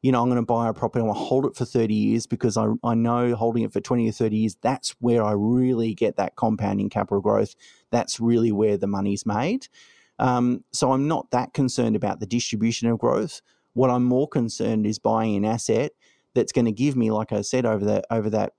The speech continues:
forty-year period, seven point six percent. And that's just the median growth rate of apartments in Melbourne. Um,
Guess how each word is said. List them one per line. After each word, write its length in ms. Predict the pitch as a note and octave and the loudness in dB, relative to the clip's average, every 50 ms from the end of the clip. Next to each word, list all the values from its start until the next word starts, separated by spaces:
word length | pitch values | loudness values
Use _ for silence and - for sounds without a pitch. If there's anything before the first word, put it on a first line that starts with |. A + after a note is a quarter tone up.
| _ _ _ _ | _ _ _ _
forty-year 380 | - - C3 C3+ C3 A#2+ A2+ G#2 | -2 0 2 2 4 2 2 0
period, 420 | - C3 C#3+ F3 D#3+ A2+ A2 G#2+ | 0 0 0 0 0 0 -2 -2
seven 320 | - - A#2+ A2+ B2 B2+ A#2+ | 0 0 0 0 0 -2 -2
point 240 | - B2 A2+ F2 | -2 -2 -2 -2
six 260 | - - A#2+ A#2 - - | -4 -4 -6 -6 -6 -8
percent. 460 | - A#2 - - A#2 A#2 A2 - - - | -8 -6 -2 0 0 0 -2 -2 -4 -4
And 80 | B2 | -2
that's 140 | C#3 C#3 - | -2 -2 -4
just 180 | - - C3 - | -6 -10 -4 -2
the 80 | B2+ | 0
median 640 | A2+ A2+ A#2+ A#2 A#2+ C3 D3+ D#3+ D#3+ D#3 C3 A#2 A2+ | 2 2 2 2 2 0 0 0 0 0 2 0 0
growth 320 | - A2+ A2 G#2 G2+ - | 0 0 0 0 0 0
rate 200 | - G#2 G2+ - - | -2 -2 -2 -2 -4
of 140 | G#2+ G2+ - | -6 -6 -6
apartments 560 | - - - G#2 G2 - - G2 - - - | -6 -4 -2 -4 -4 -4 -6 -8 -8 -6 -4
in 100 | G2+ G2+ | -4 -4
Melbourne. 400 | F2+ F2+ F2 - - - - - - _ _ _ _ _ _ _ _ | -2 -4 -4 -6 -6 -8 -8 -12 -16 _ _ _ _ _ _ _ _
Um, 440 | - B2+ A2+ G#2+ G#2+ G#2+ A2 A#2 | -2 0 0 2 2 0 0 -2